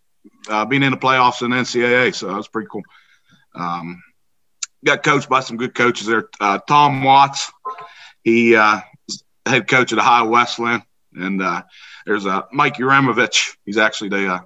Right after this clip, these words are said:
O C at Temple right now. So it's some, some cool dudes that were there, you know, at the, at,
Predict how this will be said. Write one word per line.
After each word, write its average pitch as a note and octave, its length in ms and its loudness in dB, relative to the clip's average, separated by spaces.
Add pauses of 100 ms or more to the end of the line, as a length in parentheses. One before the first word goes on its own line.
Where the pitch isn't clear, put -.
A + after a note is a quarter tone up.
(300)
O A#2+ 140 2
C - 260 0
at - 140 0
Temple C3 360 -2
right F#2 200 -8
now. D#2 260 -8
So D#2 200 -14
it's - 120 -18 (600)
some, - 180 -14
some A2+ 280 -6 (140)
cool C#3+ 200 0
dudes A#2+ 280 4
that A2 140 2
were G2 120 2
there, G#2 220 2 (140)
you G#2 120 -8
know, G2+ 180 0
at G2+ 100 -4
the, - 120 -16
at, G#2+ 120 -4